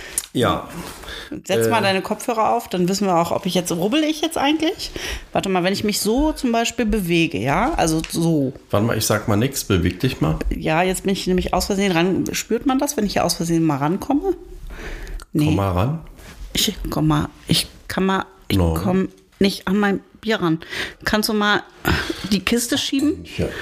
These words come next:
Speaker 1: Nee, ich kann die Kiste nicht schieben, weil dann schiebe ich ja mein Mikro weg.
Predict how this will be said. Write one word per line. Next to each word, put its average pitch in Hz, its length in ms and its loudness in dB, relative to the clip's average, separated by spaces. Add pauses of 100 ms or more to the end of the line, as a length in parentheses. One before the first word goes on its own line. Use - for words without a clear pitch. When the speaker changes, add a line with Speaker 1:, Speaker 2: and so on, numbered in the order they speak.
(140)
Speaker 1:
Nee, 175 280 2
ich - 20 -16
kann - 400 0
die - 100 -20
Kiste - 220 2
nicht 139 220 -2
schieben, 131 260 -2
weil 127 140 2
dann 135 240 0
schiebe 156 240 -2
ich 165 120 0
ja 151 80 2
mein 135 360 2 (300)
Mikro 92 100 0
weg. 92 180 -4